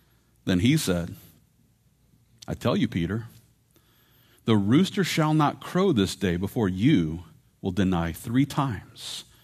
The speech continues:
that you know me." As we take a closer look at this conversation, we must not fail to notice that the Apostle Peter flat out dismissed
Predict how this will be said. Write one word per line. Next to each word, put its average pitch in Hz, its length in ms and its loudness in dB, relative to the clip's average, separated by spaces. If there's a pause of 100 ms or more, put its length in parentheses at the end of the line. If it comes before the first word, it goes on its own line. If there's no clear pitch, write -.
(600)
that 80 180 -6
you 98 200 2
know 85 220 0
me." 85 380 -4 (2500)
As 139 80 -6
we 190 60 0
take 233 200 2
a 247 60 2
closer 175 320 2
look 143 180 4
at 139 60 -2
this 120 140 0
conversation, 131 720 2
we 104 80 4
must 202 220 4
not 160 180 0
fail 151 160 0
to 110 120 0
notice 104 460 0
that 110 200 0
the 110 80 -2
Apostle 170 460 -2
Peter 113 340 0
flat 110 320 -2
out 101 220 -2
dismissed 117 680 0